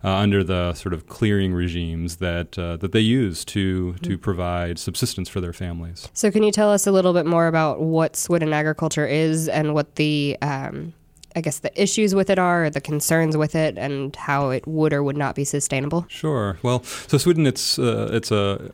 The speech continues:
Speaker 1: agricultural practice,
Speaker 2: Mm-hmm.
Speaker 1: uh, where farmers go out in the forest,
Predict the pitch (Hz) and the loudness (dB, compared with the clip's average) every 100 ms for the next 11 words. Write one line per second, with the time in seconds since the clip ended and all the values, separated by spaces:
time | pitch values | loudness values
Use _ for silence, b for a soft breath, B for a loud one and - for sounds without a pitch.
0 | - 120 120 120 104 101 101 95 - 87 | -6 -2 2 2 0 -2 0 -2 -2 -4
1 | - 123 - - 98 95 92 92 92 90 | -6 -12 -8 -2 0 2 0 0 0 0
2 | 90 90 - 95 95 95 - 95 90 95 | 0 -4 -4 -4 -2 -4 -2 0 0 -2
3 | 98 95 92 135 - | -4 -4 -4 -4 -6